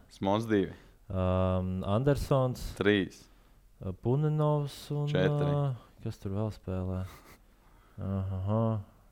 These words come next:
Speaker 2: Grūti tagad tā.
Speaker 1: Nu, tu nosauksi vienu stabilu un vienu, tu, es domāju, ka nenosauksi.
Speaker 2: Vienu stabilu? Kas viņš ir, uzbrucējs vai ne?
Speaker 1: Jā.
Speaker 2: <laughs>
Speaker 1: Runā, ka viņš esot, ā, gūs vārds N H L.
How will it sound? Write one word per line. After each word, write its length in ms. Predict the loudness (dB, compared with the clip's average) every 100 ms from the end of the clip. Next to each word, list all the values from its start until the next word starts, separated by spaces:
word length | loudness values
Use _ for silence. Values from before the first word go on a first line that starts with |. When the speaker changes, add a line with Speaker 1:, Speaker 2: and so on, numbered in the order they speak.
| _ _ -20 -20 -20 -20 -20 -16 -10
Speaker 2:
Grūti 360 | -4 -4 -4
tagad 260 | -4 -6 -6
tā. 320 | -4 -4 -4 -4
Speaker 1:
Nu, 60 |
tu 80 | -2
nosauksi 640 | 2 2 4 2 2 -2 -6 -4
vienu 680 | -2 0 0 0 -2 -4 -6
stabilu 600 | -8 -4 -2 0 0 0
un 160 | -2 -2
vienu, 360 | -2 -2 -6 -10 -12
tu, 80 | -10 -10
es 60 | -10
domāju, 280 | -10 -10 -10
ka 80 | -12
nenosauksi. 560 | -12 -14 -14 -16 -18 -20 _ -20 -14
Speaker 2:
Vienu 260 | -8 -6 -6
stabilu? 540 | -8 -8 -4 -4 -4 -6 -6
Kas 200 | -4 -4
viņš 160 | -4 0
ir, 60 |
uzbrucējs 520 | 0 0 -2 -4 -4 -4
vai 120 | -4
ne? 180 | -4 -4
Speaker 1:
Jā. 280 | -6 -6 -8 -16 -20 _ -20 -20
Speaker 2:
<laughs> 1000 | -14 -14 -14 -4 -4 -2 -6 -6 -14 -4
Speaker 1:
Runā, 400 | 2 6 8 8
ka 120 | 6 -2
viņš 160 | -2
esot, 340 | 0 2 0 2
ā, 220 | 2 4
gūs 220 | 2 0
vārds 420 | 2 2 2 -8 -6
N 120 | -6
H 120 | -2 2
L. 200 | 2